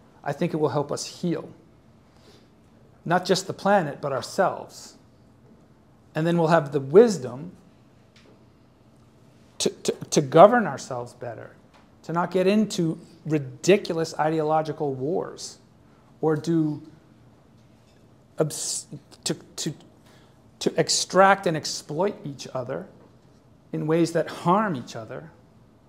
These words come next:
this is, this is what I think we, this is seriously what I think we have to gain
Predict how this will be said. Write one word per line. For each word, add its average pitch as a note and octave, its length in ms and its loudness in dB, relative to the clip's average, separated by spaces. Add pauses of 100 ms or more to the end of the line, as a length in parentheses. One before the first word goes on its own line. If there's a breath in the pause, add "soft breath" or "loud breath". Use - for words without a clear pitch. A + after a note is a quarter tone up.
(320)
this F3+ 200 -6
is, D#3+ 120 -12
this G3+ 220 0
is E3 100 -4
what D3+ 100 -2
I B2 80 -4
think C3 220 -12
we, C3 120 -8 (220)
this E3 100 -4
is F#3+ 140 -4
seriously G#3+ 400 -2
what D3 120 -2
I C3+ 60 -2
think D#3 200 -6
we C#3+ 100 -6
have C#3 140 -8
to C3 60 -10
gain A#2+ 460 -8